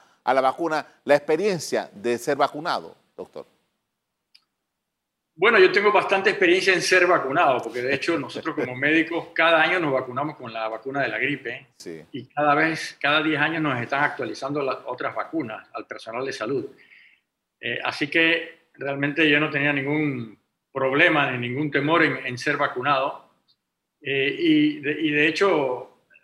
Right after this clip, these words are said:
Speaker 2: la primera dosis prácticamente no, no me produjo eventos adversos,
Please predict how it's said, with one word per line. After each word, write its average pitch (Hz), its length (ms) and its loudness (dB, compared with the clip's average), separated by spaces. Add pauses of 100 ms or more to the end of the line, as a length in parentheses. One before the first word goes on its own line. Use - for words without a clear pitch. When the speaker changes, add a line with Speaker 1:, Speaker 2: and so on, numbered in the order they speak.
(160)
Speaker 2:
la 143 200 -4
primera 151 360 2
dosis 185 320 4
prácticamente 165 640 0
no, 151 600 0
no 143 80 -4
me 156 120 -2
produjo 147 600 -2
eventos 135 400 -4
adversos, 123 680 -6